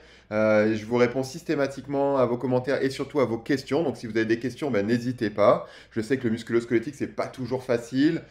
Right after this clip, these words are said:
L'anatomie, c'est des fois un peu lointain pour certains et c'est normal. D'ailleurs, personnellement,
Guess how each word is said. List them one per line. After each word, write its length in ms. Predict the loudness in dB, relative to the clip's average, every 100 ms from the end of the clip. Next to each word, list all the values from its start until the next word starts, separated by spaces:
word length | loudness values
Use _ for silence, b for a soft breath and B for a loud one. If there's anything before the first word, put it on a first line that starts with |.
| B B
L'anatomie, 600 | 4 4 4 2 2 0
c'est 160 | -2 0
des 140 | 0
fois 160 | 2 0
un 40 |
peu 120 | 2
lointain 360 | 2 2 0 -2
pour 140 | -6
certains 380 | -6 -4 -2 -2 0
et 140 | -2
c'est 180 | 0 0
normal. 560 | 0 0 2 2 0
D'ailleurs, 420 | 2 4 4 2 -2
personnellement, 680 | -4 -6 -6 -2 0 -2